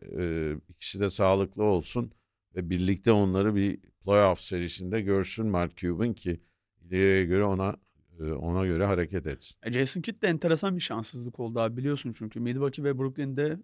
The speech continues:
Speaker 2: N B A'in en kötü koçlarından biri gibi gözükmüştü. Hatta o klişe mi hayata geçecek yani, çok iyi oyuncu,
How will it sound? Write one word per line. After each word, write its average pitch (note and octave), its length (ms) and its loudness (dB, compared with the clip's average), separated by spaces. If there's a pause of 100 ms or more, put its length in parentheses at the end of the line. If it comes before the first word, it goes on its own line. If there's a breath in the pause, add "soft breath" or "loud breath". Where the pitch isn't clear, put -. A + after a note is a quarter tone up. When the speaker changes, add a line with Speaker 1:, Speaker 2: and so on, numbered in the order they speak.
(260)
Speaker 2:
N B2 180 0
B C3+ 60 2
A'in C3+ 120 2
en C#3+ 240 -2 (200)
kötü C3 220 -4
koçlarından C#3 680 -2
biri C#3 180 0
gibi B2+ 200 -2
gözükmüştü. - 680 -10 (360)
Hatta - 300 4
o C3+ 80 2
klişe D3 340 0
mi A#2 240 -2
hayata A#2 440 2
geçecek G#2+ 460 -6
yani, - 260 -8
çok - 280 -6
iyi G2+ 80 2
oyuncu, A2 420 0